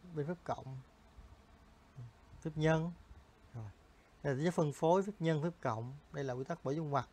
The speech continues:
ha. Thì nó, thì những cái tính chất và quy tắc mình áp dụng trên số thì vẫn có thể áp dụng được trên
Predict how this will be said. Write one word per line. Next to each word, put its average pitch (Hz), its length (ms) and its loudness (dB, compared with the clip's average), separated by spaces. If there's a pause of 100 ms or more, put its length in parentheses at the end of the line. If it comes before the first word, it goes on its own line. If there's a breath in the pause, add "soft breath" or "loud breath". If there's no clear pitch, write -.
(140)
ha. 151 140 -2 (500 loud breath)
Thì 143 140 2
nó, 175 100 8 (680 soft breath)
thì 156 180 8
những 143 200 0
cái 196 60 -2
tính 240 180 2
chất 262 220 8
và 170 80 4
quy 151 200 4
tắc 226 200 8
mình 139 120 0
áp 180 200 4
dụng 139 180 0
trên 160 140 4
số 220 460 10 (1400)
thì 120 340 0
vẫn 120 320 -4
có - 60 -12
thể 139 240 2 (380)
áp 220 240 0
dụng 131 240 -2
được 120 140 -4 (100)
trên 139 260 2